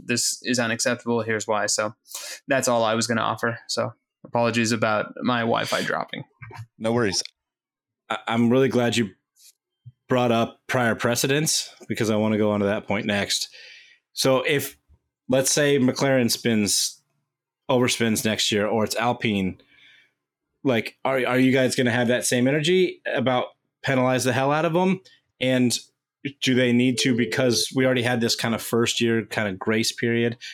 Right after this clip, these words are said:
Speaker 3: It does feel like they got a little bit of a grace period aspect to this, uh, or, like, slap on the wrist, as we talked about, because this is the first year. Do you want to see them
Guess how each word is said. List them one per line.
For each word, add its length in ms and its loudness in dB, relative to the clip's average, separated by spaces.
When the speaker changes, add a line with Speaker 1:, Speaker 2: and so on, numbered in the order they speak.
Speaker 3:
It 100 0
does 200 2
feel 200 2
like 220 0
they 100 0
got 220 0
a 40 2
little 200 2
bit 100 0
of 100 0
a 60 0
grace 280 0
period 380 0
aspect 460 -2
to 80 0
this, 400 2
uh, 280 0
or, 260 2
like, 300 -2
slap 460 0
on 100 2
the 80 2
wrist, 300 0
as 120 0
we 120 0
talked 260 -2
about, 340 -2
because 240 2
this 100 2
is 80 -4
the 80 0
first 340 0
year. 300 0
Do 80 0
you 120 4
want 300 2
to 100 0
see 240 2
them 500 2